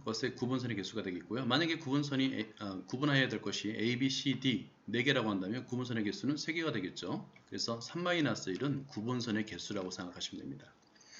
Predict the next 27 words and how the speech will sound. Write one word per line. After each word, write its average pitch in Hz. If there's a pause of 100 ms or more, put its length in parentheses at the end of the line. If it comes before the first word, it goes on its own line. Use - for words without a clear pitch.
(280)
자, 127
그럴 131
때 120 (180)
여기서 135 (220)
구분선 151
삼 175
마이너스 160
일 117
개와 117
투표용지 147
여덟 110
개가 104
있죠. 170 (220)
여덟 110
개 110
중에서 104 (400)
투표용지 139
여덟 127
개를 127
놓을 113
자리를 120
선택하는 101
조합의 92
수가 139
되는 87
거예요. 71
중복조합은. 90